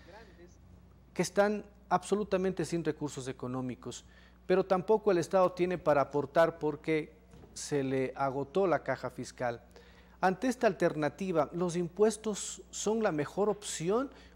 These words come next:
o más bien van a contribuir a la complicación del problema?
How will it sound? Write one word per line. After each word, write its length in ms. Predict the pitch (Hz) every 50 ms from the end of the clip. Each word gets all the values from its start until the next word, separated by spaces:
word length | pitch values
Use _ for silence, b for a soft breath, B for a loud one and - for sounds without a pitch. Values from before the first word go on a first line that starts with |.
| B -
o 240 | - 190 208 214 214
más 240 | 170 170 175 156 147
bien 260 | 160 180 190 196 170
van 160 | 156 165 170
a 120 | 175 160 -
contribuir 800 | - 156 147 - - 143 139 127 131 139 147 165 165 147 165 - - -
a 120 | - 131 131
la 320 | 127 123 123 - - -
complicación 800 | - 202 220 220 208 - - 165 143 - 143 123 - 156 156 147
del 140 | 139 135 127
problema? 400 | - 131 117 - - - -